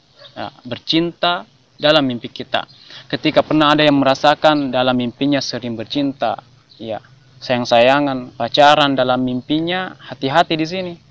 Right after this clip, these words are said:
Bisa jadi itu menjadi ciri-ciri jin yang mencintai kita. Karena alamnya adalah jin, ya, tidur kita alamnya jin, sehingga dia memuaskan dirinya untuk bercinta dengan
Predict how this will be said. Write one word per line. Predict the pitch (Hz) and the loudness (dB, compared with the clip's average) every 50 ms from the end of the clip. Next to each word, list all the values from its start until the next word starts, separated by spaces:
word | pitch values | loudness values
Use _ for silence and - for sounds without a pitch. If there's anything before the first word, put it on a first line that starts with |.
| _ _ - - - - - - _ | _ _ -20 -20 -20 -20 -20 -20 _
Bisa | _ 135 135 123 - | _ -6 -4 -4 0
jadi | 135 131 143 143 147 | 2 4 6 6 4
itu | 139 143 139 | 4 0 -2
menjadi | 131 127 127 135 135 135 139 143 | 0 0 2 4 4 4 4 2
ciri-ciri | 143 - 135 127 - - 143 147 139 156 147 131 117 | -2 -4 -6 -6 -4 -2 -2 -2 -2 -2 -4 -6 -2
jin | 117 147 170 175 170 | 0 2 2 4 4
yang | 151 143 139 | 4 4 2
mencintai | 131 123 - 127 117 123 120 127 | 0 0 -2 -4 -4 -4 -6 -6
kita. | 127 127 - - 113 - - - - - - - - - | -6 -6 -2 -2 -2 -2 -2 -8 -20 -20 -20 -20 -6 -2
Karena | - 127 127 127 127 120 95 | 0 2 2 2 2 2 2
alamnya | 120 127 147 170 180 180 180 170 160 | 4 6 6 4 4 2 0 2 2
adalah | 156 156 170 165 156 | 4 4 4 2 0
jin, | 131 135 165 190 170 139 120 113 - - - _ _ | -2 -4 -2 -2 -2 -2 -4 -6 -12 -20 -20 _ _
ya, | - 120 110 | -10 -10 -8
tidur | - - 131 135 127 | -6 -6 -6 -6 -6
kita | - 156 143 - 156 127 | -6 -2 2 2 4 4
alamnya | 139 147 160 160 156 | 4 2 0 0 0
jin, | 151 147 165 156 135 123 120 123 | 0 0 -2 -2 -2 -4 -8 -12
sehingga | - - 135 127 139 143 139 131 | -12 -8 -6 -4 -2 0 0 0
dia | 127 139 147 | 0 0 -2
memuaskan | 147 139 135 139 147 147 - - 151 147 | 0 0 -2 -2 -2 -4 -4 -4 -2 -2
dirinya | 143 139 139 147 151 160 165 170 175 170 - | -2 -2 -2 -4 -4 -4 -4 -4 -6 -6 -8
untuk | 139 135 - 135 131 | -8 -8 -8 -8 -8
bercinta | 127 123 - 175 175 165 160 147 | -8 -6 -4 -6 -4 -2 -2 -2
dengan | 135 131 135 139 151 165 170 - | -2 -2 -2 -2 -4 -4 -6 -10